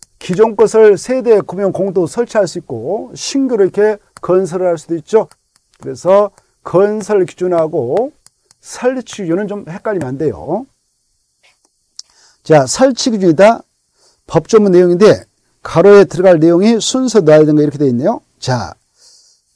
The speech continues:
가로 안에 들어갈 거의 기억이 뭡니까? 구분된 공간의 세대수는 기존 세대수 포함해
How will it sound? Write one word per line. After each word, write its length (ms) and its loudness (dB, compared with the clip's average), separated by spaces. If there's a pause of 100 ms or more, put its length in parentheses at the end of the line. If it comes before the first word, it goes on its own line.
(140)
가로 300 2
안에 160 4
들어갈 340 2
거의 220 2
기억이 420 2
뭡니까? 500 0 (680)
구분된 640 2
공간의 460 2
세대수는 480 2
기존 500 0
세대수 440 0
포함해 380 0